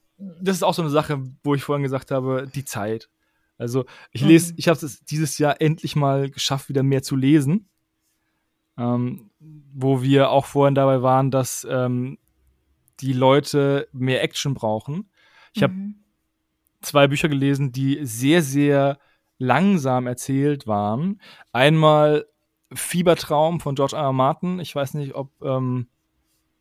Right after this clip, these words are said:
Speaker 1: ah, es ist so eine Geschichte mit, äh, mit Untoten auf dem Dampfschiff. Dieser Satz steht so oder so ähnlich auch im, meines, also im zweiten Buch von mir,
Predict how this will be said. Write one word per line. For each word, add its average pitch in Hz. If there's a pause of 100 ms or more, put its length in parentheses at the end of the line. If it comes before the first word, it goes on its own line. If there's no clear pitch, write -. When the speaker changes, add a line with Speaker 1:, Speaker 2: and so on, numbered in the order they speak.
(880)
Speaker 1:
ah, -
es -
ist 135
so 147
eine 147
Geschichte 156
mit, 151
äh, 139
mit 135
Untoten 160
auf 151
dem 151
Dampfschiff. - (440)
Dieser 147
Satz 139
steht 131
so 135
oder 147
so 131
ähnlich 143
auch 123
im, 131
meines, 123
also 127
im 127
zweiten 123
Buch -
von 127
mir, 131